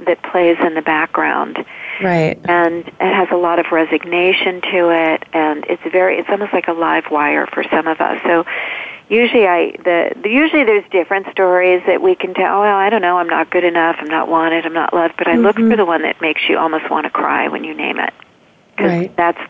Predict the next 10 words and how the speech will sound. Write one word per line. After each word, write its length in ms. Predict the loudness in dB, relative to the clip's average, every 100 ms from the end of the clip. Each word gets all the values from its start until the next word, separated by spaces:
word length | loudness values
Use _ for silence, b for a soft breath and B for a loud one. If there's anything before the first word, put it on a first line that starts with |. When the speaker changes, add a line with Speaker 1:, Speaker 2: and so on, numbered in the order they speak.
| _ -4
Speaker 1:
that's 260 | -2 -2 -2
the 80 | -2
one 160 | -2 -2
that 120 | -2
got 200 | -4 -2
triggered 380 | -2 0 0 -2
again 300 | 0 -2 -2
in 80 | -2
that 180 | -2 -4 B B B B B
breakup. 440 | 2 2 2 -2